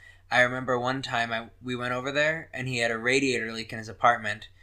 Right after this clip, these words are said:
and he had literally taken all of his clothes and just thrown them on top of the pile of water."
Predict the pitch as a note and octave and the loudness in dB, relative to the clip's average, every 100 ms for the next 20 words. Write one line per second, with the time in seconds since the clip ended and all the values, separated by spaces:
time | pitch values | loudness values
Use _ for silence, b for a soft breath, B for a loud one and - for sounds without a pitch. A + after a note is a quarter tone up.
0 | b b A#2+ B2+ A#2 A#2 B2 C3+ C#3+ C#3+ | b b -6 -2 -2 0 2 2 0 -2
1 | C#3 C#3 - A2 B2 B2+ C3 - C#3+ A#2+ | 0 0 0 2 2 -2 -8 0 2 2
2 | A#2 G2+ G#2+ - A#2+ A#2 A#2+ A#2+ A#2+ B2 | -2 -10 -10 -6 -4 -4 -6 -10 -4 -2
3 | A#2+ A2+ G#2 - A2 A2 A2 G2+ G2+ G2+ | -2 -4 -12 -4 -2 -2 -6 -4 -2 -2
4 | - | -6